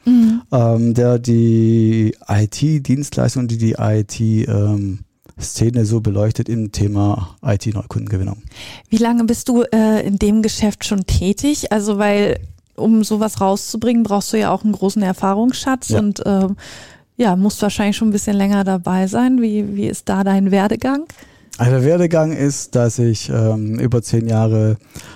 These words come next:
Speaker 2: äh, selbst ein I-T-Systemhaus aufgebaut habe in Stuttgart.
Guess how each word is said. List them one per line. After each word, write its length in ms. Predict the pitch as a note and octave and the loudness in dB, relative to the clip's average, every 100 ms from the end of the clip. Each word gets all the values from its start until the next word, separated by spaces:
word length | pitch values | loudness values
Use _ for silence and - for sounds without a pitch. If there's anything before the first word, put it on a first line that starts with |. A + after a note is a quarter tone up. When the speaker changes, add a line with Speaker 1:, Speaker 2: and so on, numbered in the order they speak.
| - | -6
Speaker 2:
äh, 380 | - A2 G#2+ G#2 | 0 2 4 2
selbst 320 | F#2+ B2 F3+ - | 2 0 -2 -4
ein 380 | E3+ E3 E3 | -4 -4 -4
I-T-Systemhaus 880 | - B2+ C3+ A#2+ A2+ C3+ A#2 G#2 G2 | -2 0 0 0 -2 0 0 -2 -2
aufgebaut 480 | D#3 - E3 D3+ D3 | -4 -4 -2 0 2
habe 280 | C#3+ C3+ D3 | 0 2 -2
in 140 | A#2 | -4
Stuttgart. 520 | A2 G3 - F#3+ F#3+ | -4 -4 0 0 0